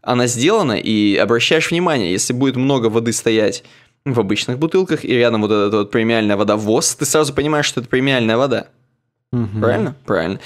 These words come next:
Speaker 1: Или вот, например, опять же, водка нефть. Даже вообще не в бутылке, а в каких-то банках таких, типа как баррели.
Speaker 2: Мгм.
Speaker 1: И хочется прям в натуре взять. Водка нефть.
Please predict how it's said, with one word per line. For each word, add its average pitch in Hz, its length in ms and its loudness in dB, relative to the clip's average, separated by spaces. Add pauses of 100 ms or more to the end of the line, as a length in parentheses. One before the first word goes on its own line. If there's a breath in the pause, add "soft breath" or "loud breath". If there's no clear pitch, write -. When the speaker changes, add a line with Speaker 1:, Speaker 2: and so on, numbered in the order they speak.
(140 loud breath)
Speaker 1:
Или 156 100 2
вот, 185 100 2
например, 190 280 2
опять 175 180 0
же, 139 100 2
водка 156 340 2
нефть. 156 500 -2 (420)
Даже 123 260 2
вообще 107 260 0
не 147 100 0
в 117 100 -2
бутылке, 143 500 0
а - 120 -4
в - 60 -16
каких-то 120 340 -4
банках 123 480 0
таких, - 280 -8 (200 loud breath)
типа 131 240 -2
как 113 240 -4
баррели. 87 480 2 (260 loud breath)
Speaker 2:
Мгм. 107 180 -12
Speaker 1:
И - 120 -4
хочется - 400 -2
прям 101 280 0
в 101 40 -2
натуре 120 320 -2
взять. 156 440 -2 (280)
Водка 113 260 -4
нефть. - 400 -4